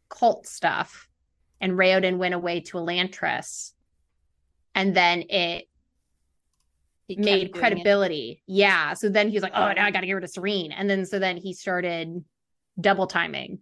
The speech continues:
Speaker 2: Oh, that's a good idea. Yeah. 'Cause I don't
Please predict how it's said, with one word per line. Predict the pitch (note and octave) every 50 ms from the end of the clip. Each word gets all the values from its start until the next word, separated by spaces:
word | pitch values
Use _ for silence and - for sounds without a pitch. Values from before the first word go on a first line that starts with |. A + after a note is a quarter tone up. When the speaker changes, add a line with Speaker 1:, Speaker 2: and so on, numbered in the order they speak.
| - _ _ _ _ _ _ -
Speaker 2:
Oh, | G3 F#3 F3+ F3 F3+ F3+ F3+
that's | E3+ E3+ F3 F#3+ -
a | C#4+ C#4+
good | A#3+ G#3+ E3 E3+
idea. | D#3 D#3+ D#3+ - - - G#2 F2 D#2 D2 D#2+ E2+ - _ _ _ _ _ _ _ _ _ _ _ _ _
Yeah. | _ - F#3 F3+ F#3 F3+ D#3+ - - - - _
'Cause | - C#4 C4+ B3+ C4 - _ _ _ _ _ _ _ _
I | - A#3+ C4+
don't | D4 D4 C#4+ C4+ - C#4 C#4